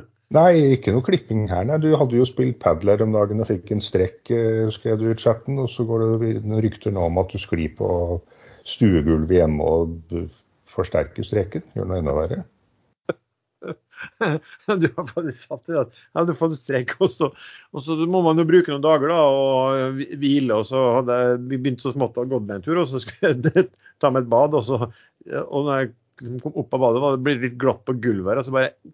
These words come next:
Speaker 1: Ja, eh, jeg, jeg ramlet ikke, men jeg bare skled litt, og det å, å dra til i samme strekken, <laughs> da, det, det var ikke særlig bra.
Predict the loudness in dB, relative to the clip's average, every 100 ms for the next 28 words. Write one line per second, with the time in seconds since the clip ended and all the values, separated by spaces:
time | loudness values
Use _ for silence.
0 | _ _ _ -16 -16 -18 _ -8 -4 -4
1 | -6 -6 -2 2 4 4 4 4 2 0
2 | -4 0 2 2 0 -6 -2 0 0 -2
3 | -2 2 2 0 _ _ _ _ -4 -2
4 | -4 -6 -4 -4 -6 -10 -4 4 6 4
5 | 0 -6 -6 -10 -12 -8 -6 -6 -4 -4
6 | -2 -2 -2 0 -2 0 -8 -10 -18 -14
7 | 0 2 4 2 0 -14 _ _ -2 0
8 | -2 -4 -8 -6 -6 -6 -6